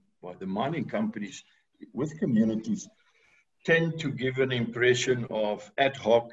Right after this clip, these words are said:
and not well structured or not well organized, uh, as, um, in, in terms of the business.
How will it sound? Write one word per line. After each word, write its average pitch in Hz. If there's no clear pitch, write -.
and 104
not 127
well 113
structured 123
or 98
not 110
well 101
organized, 101
uh, 92
as, 101
um, 90
in, 95
in 92
terms 98
of -
the 98
business. 98